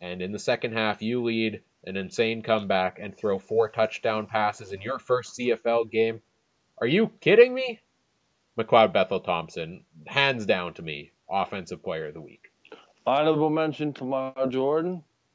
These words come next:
Speaker 1: Jalen Saunders would also get one from me as well, and Darrell Walker for Edmonton, 'cause he kinda carried the torch in that game. Uh,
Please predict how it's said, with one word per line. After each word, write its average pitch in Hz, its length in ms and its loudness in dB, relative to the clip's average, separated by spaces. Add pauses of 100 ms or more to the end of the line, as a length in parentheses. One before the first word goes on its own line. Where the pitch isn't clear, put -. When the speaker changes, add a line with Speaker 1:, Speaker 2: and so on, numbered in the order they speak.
Speaker 1:
Jalen 117 360 4
Saunders 123 720 -2 (760)
would 101 200 0
also 95 280 2
get 85 240 -6
one 82 200 -8
from 87 160 -8
me 80 140 -8
as 80 140 -10
well, 87 180 -2
and 101 280 -4
Darrell 90 300 0
Walker 82 420 -4
for 85 180 -8
Edmonton, 78 560 -14
'cause 82 300 -12 (240)
he 123 120 -4
kinda 120 260 2
carried 107 340 0
the 92 80 -6
torch 92 340 -4
in 85 100 -12
that 78 280 -10
game. 73 260 -12 (600)
Uh, 127 340 6